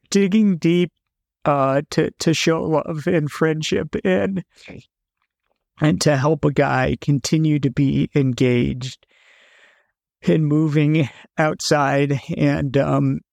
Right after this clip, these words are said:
man, I appreciate that so much. Uh, and, and it inspires me to, to try to be that same kind of friend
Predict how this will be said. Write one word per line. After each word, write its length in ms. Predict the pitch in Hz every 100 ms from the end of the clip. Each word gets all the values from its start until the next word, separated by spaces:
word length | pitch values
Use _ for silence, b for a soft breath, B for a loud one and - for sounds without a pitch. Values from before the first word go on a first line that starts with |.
| _ _ _ _ _ _ _ _ _ -
man, 320 | 147 131 131
I 180 | 147 165
appreciate 760 | 160 - 147 139 135 131 123
that 280 | - 120 - _ _ _ _ _ _ _ -
so 380 | - - 160 131
much. 580 | 117 - - - - - -
Uh, 280 | 131 127 131
and, 160 | 151
and 280 | 165 185 185
it 120 | 190
inspires 560 | 190 170 - 165 165 135
me 220 | 143 156
to, 140 | 117 - -
to 100 | 131
try 240 | - 151
to 100 | 131
be 160 | 127 123
that 260 | 127 -
same 340 | - 139 131 127
kind 240 | 135 131
of 60 | 120
friend 420 | 147 131 139